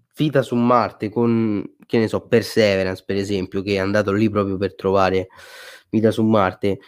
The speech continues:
e in realtà poi la vita ce l'abbiamo messa noi, perché quegli organismi sono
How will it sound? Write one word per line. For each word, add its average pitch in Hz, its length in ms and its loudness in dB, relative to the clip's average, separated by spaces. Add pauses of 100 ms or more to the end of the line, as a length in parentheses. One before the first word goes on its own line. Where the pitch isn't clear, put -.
(120)
e 139 100 4
in 143 60 8
realtà 143 300 4
poi 147 140 6
la 135 100 8
vita 147 220 4
ce 120 120 -4
l'abbiamo 117 320 -2
messa 117 280 -4
noi, 123 140 -4
perché 110 260 -14
quegli 175 240 -2
organismi 127 680 0
sono 113 500 -6